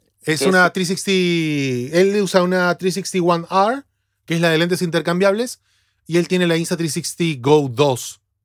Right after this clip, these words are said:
Speaker 1: Eh,
Speaker 2: Y me
Speaker 1: los dos
Speaker 2: pareció
Speaker 1: tuvimos la
Speaker 2: Sí, sí, sí,
Speaker 1: Sí,
Speaker 2: muy, muy,
Speaker 1: sí,
Speaker 2: muy, muy
Speaker 1: como te
Speaker 2: buena.
Speaker 1: digo, el tema está en realmente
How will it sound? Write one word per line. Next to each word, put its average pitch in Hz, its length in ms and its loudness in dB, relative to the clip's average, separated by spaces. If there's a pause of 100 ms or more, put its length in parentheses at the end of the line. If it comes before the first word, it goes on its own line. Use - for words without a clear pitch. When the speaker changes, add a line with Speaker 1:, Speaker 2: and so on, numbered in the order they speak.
(320)
Speaker 1:
Eh, 131 240 -4
Speaker 2:
Y 151 40 4
me 160 40 4
Speaker 1:
los - 0 -
dos 147 80 2
Speaker 2:
pareció 170 340 2
Speaker 1:
tuvimos 208 220 2
la 175 180 -6 (560)
Speaker 2:
Sí, 247 240 -6
sí, 262 160 -8
sí, 240 100 -2
Speaker 1:
Sí, 233 80 0
Speaker 2:
muy, 202 180 0
muy, 208 200 0 (200)
Speaker 1:
sí, 226 360 2
Speaker 2:
muy, 233 140 2
muy 240 160 -2
Speaker 1:
como - 120 4
te 240 80 6
Speaker 2:
buena. - 20 -
Speaker 1:
digo, 196 440 0 (180)
el 190 220 -2
tema 269 240 -2
está 240 300 -2
en 233 260 -6 (240)
realmente 226 1000 -2